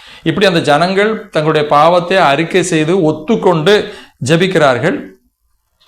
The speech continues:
அதை திரும்பியும் சாமுவேல் சுட்டிக்காட்டி அவர்களை எச்சரித்து, அவர்கள் திரும்பினபடியினால தான் ஜெபிக்கிறான் பாருங்க. அவர்கள் சொல்லுகிறார்கள், பத்தொன்பதாம் வசனம்,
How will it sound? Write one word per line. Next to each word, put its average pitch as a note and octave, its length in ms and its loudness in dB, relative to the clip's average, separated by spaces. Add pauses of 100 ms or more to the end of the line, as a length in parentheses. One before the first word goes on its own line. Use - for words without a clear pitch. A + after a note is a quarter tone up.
(120)
அதை D3 200 2
திரும்பியும் F#3 380 0
சாமுவேல் E3+ 440 0
சுட்டிக்காட்டி D3 680 0
அவர்களை D3 420 2
எச்சரித்து, C#3+ 840 -2 (340)
அவர்கள் E3 680 0
திரும்பினபடியினால E3+ 1080 2
தான் E3 500 2
ஜெபிக்கிறான் D3+ 400 0
பாருங்க. D3 440 2
அவர்கள் C#3 380 0
சொல்லுகிறார்கள், D3 480 0
பத்தொன்பதாம் D3+ 440 0
வசனம், B2+ 460 -4